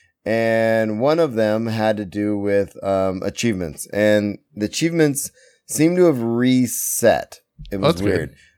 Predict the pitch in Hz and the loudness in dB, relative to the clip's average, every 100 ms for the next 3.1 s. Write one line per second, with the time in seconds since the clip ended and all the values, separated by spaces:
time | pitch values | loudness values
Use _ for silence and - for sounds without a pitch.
0 | _ 110 110 107 151 - 156 147 127 139 | _ 0 2 2 2 0 -2 -2 -2 -6
1 | 127 131 - 120 117 113 113 110 120 92 | -4 -6 -6 -6 -6 -6 -6 -6 -6 -8
2 | 107 - _ _ 113 107 95 98 - 73 | -12 -18 _ _ 4 4 4 0 -8 -8